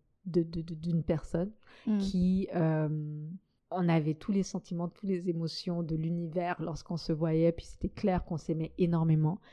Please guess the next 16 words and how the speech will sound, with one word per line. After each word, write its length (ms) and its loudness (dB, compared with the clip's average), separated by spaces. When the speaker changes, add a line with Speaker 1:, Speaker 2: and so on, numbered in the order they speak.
Speaker 2:
Mm. 200 -2
Speaker 1:
Mais 160 8
la 140 2
fondation 840 2
de 120 4
notre 280 0
relation 420 -2
n'était 220 0
pas 180 2
basée 340 2
sur 200 0
le 80 2
respect 540 0
et 60 2
la 120 0
co-, 120 -4